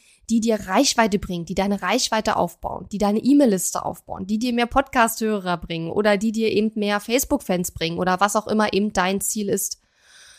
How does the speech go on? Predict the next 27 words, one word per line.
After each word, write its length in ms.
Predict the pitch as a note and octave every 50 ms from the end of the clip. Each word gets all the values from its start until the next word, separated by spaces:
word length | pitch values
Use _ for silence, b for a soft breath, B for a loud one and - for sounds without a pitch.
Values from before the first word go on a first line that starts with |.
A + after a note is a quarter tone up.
| b b
Zum 220 | - - C#4 D4+
Beispiel, 640 | D4 B3+ A#3+ B3 B3 - - - G3 G3+ A3 A#3+ B3 - -
ähm, 340 | G#3 G3+ G3+ G#3 G#3 G3 -
habe 160 | A3 A3 A#3
ich 140 | A3+ - -
im 180 | G#3+ G3+ G3+
zweitausendneunzehn 800 | - - G3+ G3+ G3 G#3 G3 G3 G3+ G3+ A#3 D#4 F#4 - - A#3+
eine 220 | - - G3+ G#3 G#3
Episode 540 | G#3 - A3 G3 A3 B3+ D4 C#4+ B3+ G3+
aufgenommen, 560 | G3 G3 - - - G3 F#3+ F#3+ G#3 B3 D4 b b b b b b
fünf 320 | - - D4+ E4 E4+ -
Wege, 220 | C4+ C#4 C#4+ C4+ A3+
deine 260 | A#3+ A#3 A3+ A3+ F#3+
Reichweite 560 | F#3+ G3 A3 - - - F3+ F3 - - -
aufzubauen. 640 | E3+ E3 D#3+ - - - E3+ - D#3 C#3 D3+ E3 - _ _ _ _ _ -
Das 240 | - F#3 F#3+ - -
war 300 | G#3+ A#3 C4+ D4+ E4 D#4+
von 180 | - - A#3 A3
den 160 | G#3 G3 F3+
Solo-Episoden 960 | E3+ F3 G3+ A#3 C#4 D#4+ E4+ - D#4+ - - D#4 D#4 C#4 D4 D4+ D#4 D4 D4
in 220 | - - C#4+ E4
zweitausendneunzehn 1080 | E4 - - - C4+ C4 - B3+ B3+ A#3+ C4 B3 A3+ A3 A3 A#3 C4 C4 - A#3+ A3 G3
die 120 | G#3 -
am 160 | G3 F#3+ G3
meisten 440 | G3 G3+ A3+ C#4 D#4+ - - - C4+
heruntergeladene 840 | B3 A#3+ A#3 - B3 C4 C4 C#4+ B3 A3 A3 G#3 G#3 A3 A3+ G#3+ G#3
Podcast-Episode. 1120 | - - A3 - - - F3 F3 - - - D#3 - - E3+ D#3+ D#3 D3+ D3 - - -